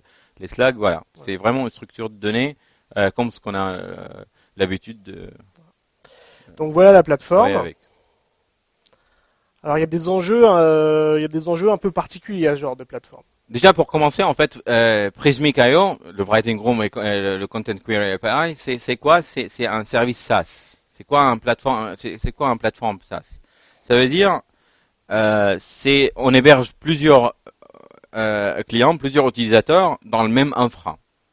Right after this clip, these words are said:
Speaker 1: C'est quoi, c'est quoi l'objectif d'un, d'un, euh, plateforme SaaS ? Pourquoi on, on entend beaucoup parler de SaaS et on dit c'est intéressant, c'est bien ? Pourquoi ?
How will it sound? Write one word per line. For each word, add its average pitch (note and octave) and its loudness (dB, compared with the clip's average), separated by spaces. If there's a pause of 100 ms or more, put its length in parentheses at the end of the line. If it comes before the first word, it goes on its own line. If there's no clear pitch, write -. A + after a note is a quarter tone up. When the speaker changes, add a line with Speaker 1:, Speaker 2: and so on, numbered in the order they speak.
(800)
Speaker 1:
C'est C3 -6
quoi, F#3 4
c'est E3 0
quoi G3+ 8
l'objectif E3 2
d'un, C3+ 2
d'un, A#2 0
euh, F2+ -6
plateforme A#2 -2
SaaS ? F#2+ -8 (380)
Pourquoi E3 6
on, B2 0
on B2+ -4
entend A#2 -2 (460)
beaucoup A#2 -12
parler A#2+ 4
de F#2 -2
SaaS B2 0
et F#2 -10
on F2+ -12
dit G2 -18
c'est - -8
intéressant, G2+ -2
c'est G#2 -6
bien ? B2 -4
Pourquoi ? C3+ 0